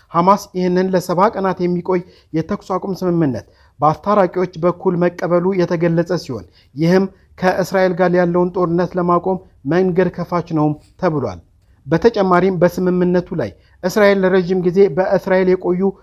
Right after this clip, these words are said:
በመቶዎች የሚቆጠሩ ፍልስጤማውያንን እንደምትለቅ ተካቷል ሲል ሮይተርስ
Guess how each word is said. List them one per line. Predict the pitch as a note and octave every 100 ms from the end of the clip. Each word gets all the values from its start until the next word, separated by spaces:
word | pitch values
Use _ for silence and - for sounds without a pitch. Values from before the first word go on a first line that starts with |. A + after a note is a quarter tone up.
| _
በመቶዎች | B2+ D3 F#3+ A3 G#3+
የሚቆጠሩ | F#3+ F#3 F#3+ F#3+ F3+ F#3 F3+
ፍልስጤማውያንን | F3+ E3+ - F3+ F3 F3+ F3 F#3 F#3+ _ _ -
እንደምትለቅ | E3+ F3+ G3 F#3+ - F#3+ F#3 F#3+ - _ _
ተካቷል | F#3+ F#3 G3+ G3+ F3+
ሲል | - G3 E3 - F3
ሮይተርስ | F#3 F3+ F#3+ E3